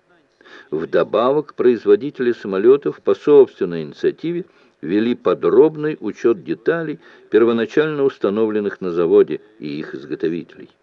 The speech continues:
В результате этой деятельности можно было проследить историю любой из миллиона составных частей машины. Если деталь переносили с одного самолёта на другой,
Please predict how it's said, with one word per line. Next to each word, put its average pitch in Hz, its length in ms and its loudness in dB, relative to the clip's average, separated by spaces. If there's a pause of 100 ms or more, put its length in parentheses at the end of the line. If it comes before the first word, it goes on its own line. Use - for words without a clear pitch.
(880)
В 67 120 0
результате 131 640 2
этой 139 360 2
деятельности 110 680 -4
можно 127 360 -6
было 131 240 -2
проследить - 600 -8
историю 123 420 -4
любой 117 480 0
из 110 280 -10
миллиона 113 960 -2
составных 92 580 -6
частей 76 340 -10
машины. - 420 -14 (680)
Если 131 420 0
деталь 127 500 2
переносили 92 680 -6
с - 120 -8
одного 80 360 -4
самолёта 87 500 -4
на 78 140 -10
другой, 80 480 2